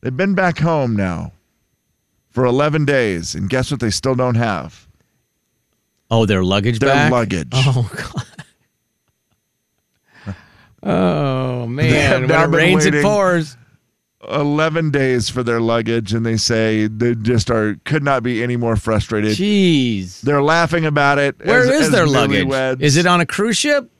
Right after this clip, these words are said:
Speaker 1: <laughs> Who knows where it went?
Speaker 2: Man, your luggage had a lot of fun on that cruise ship. That's what you paid for.
Speaker 1: They say they have called Southwest every day this week. They've even offered to drive to O'Hare. They th-, that's where it is, they believe.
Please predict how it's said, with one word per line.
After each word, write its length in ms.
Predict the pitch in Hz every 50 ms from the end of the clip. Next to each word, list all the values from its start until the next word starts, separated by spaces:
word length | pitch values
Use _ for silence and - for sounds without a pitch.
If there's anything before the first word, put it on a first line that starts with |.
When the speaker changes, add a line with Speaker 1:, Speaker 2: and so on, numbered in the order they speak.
| _ _ _ _
Speaker 1:
<laughs> 280 | 143 - 175 - - -
Who 440 | 208 220 170 196 147 156 202 247 262
knows 460 | 214 170 160 185 226 226 208 160 156
where 200 | 143 127 120 113
it 60 | 98
went? 280 | 101 104 92 90 - _ _ _ _ _ _ _ -
Speaker 2:
Man, 280 | 151 180 220 220 202 196
your 140 | 208 233 226
luggage 320 | 202 208 226 214 196 156
had 120 | 147 170 160
a 40 | 160
lot 240 | 160 175 180 196 202
of 120 | 175 -
fun 420 | - 196 214 208 202 190 180 165 160
on 140 | 165 170 175
that 220 | 180 185 185 -
cruise 280 | - 196 202 196 190 147
ship. 280 | - - 147 143 -
That's 280 | - 156 156 165 - -
what 120 | 170 180
you 100 | 185 170
paid 320 | - 180 196 196 190 151 -
for. 280 | - 143 139 139 135
Speaker 1:
They 120 | 131 147 139
say 200 | 123 175 170 165
they 180 | 160 165 160
have 200 | 156 151 139 113
called 300 | - 131 151 156 160 139
Southwest 440 | - 165 147 147 143 151 151 123 -
every 180 | 143 135 135 131
day 140 | 135 135 131
this 200 | 131 127 - 135
week. 220 | 139 131 127 -
They've 160 | 120 117 110
even 200 | 120 113 120 117
offered 320 | 113 117 120 113 120 113 104
to 80 | 107 98
drive 380 | 92 98 113 113 117 123 120 117
to 120 | 117 107
O'Hare. 480 | 101 98 90 85 117 147 151 117 110 113
They 160 | 113 113 110
th-, 160 | - - - _ _ _ _ 55 82
that's 260 | 98 85 101 98 - -
where 160 | 104 104 101
it 80 | -
is, 200 | 113 123 120 101
they 120 | 82 101 95
believe. 520 | 90 90 87 90 85 80 101 117 - -